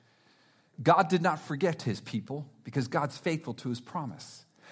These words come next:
So God writes this to them through the prophet Isaiah to tell them that I'm gonna restore you to be my servant, my servants, through my one servant,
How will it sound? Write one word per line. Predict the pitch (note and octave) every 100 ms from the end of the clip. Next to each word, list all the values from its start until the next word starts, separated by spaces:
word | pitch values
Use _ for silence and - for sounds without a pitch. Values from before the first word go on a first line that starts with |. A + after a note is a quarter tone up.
| -
So | - E3+
God | G#3 F#3+ C3+ D3
writes | G#3+ B3 -
this | D3 A3+ -
to | - F3
them | F#3+ E3+ A#2
through | - G#3+
the | G3
prophet | - G3 G3 F#3+
Isaiah | E3+ C#3 F3+ C#3+ - - -
to | F#3
tell | - A#3+ C4
them | F3 D#3 D#3 D3+ - -
that | - -
I'm | F#3+ B3+
gonna | C#4 A#3
restore | G3 E3+ - - C#4+ D4 D4
you | F#3+ D#3 E3
to | - D3+
be | F3 G#3
my | F3 F#3+ G3+
servant, | - - G#3 F#3 C#3 A2 - - - _ _ _ _ _
my | B2+ D#3+
servants, | E3 - G3 F3+ E3+ E3 C3+ - - - _ - - -
through | - - B3+ A3+
my | G#3+ G#3
one | D#3 E3 C4 C#4+ A#3+ F3 C#3
servant, | - - G#3 F3+ C#3 D#3 A#2+ - -